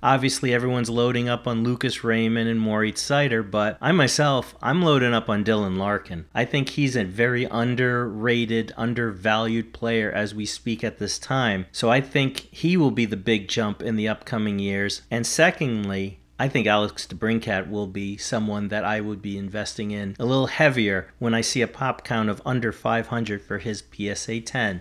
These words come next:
and the type of player he is. And the final team we'll be looking at today on the Top Shelf Cookie Sniper Hockey Card Podcast flow chart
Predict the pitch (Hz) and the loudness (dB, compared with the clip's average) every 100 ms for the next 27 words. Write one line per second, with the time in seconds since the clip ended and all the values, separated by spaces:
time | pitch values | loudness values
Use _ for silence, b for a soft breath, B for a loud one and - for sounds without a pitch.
0 | - 117 - 98 - 110 - 92 90 90 | -6 -6 -2 -2 -2 -8 -8 -6 -6 -8
1 | - 98 - 113 95 76 - - - 214 | -8 -10 -6 -4 -4 -6 -12 -16 -4 0
2 | 156 139 127 120 - 135 123 117 110 107 | 0 0 0 -2 -2 -2 0 0 0 -2
3 | 113 - 104 107 107 - 110 120 160 175 | -2 -2 -2 -2 -4 -6 -4 0 0 0
4 | - 117 113 110 107 101 107 101 - 107 | -2 -4 -2 -2 -4 -6 -8 -6 -6 -6
5 | 107 - 117 - 113 - 113 113 110 104 | -6 -10 -10 -8 -8 -6 -6 -4 -4 -4
6 | 101 104 - 113 - 120 107 - - 107 | -4 -8 -8 -12 -10 -8 -8 -8 -6 -6
7 | 110 - 104 - - 110 113 120 117 117 | -6 -8 -8 -8 -8 -4 -2 0 0 -2
8 | 117 - 139 175 226 | -2 -2 2 2 2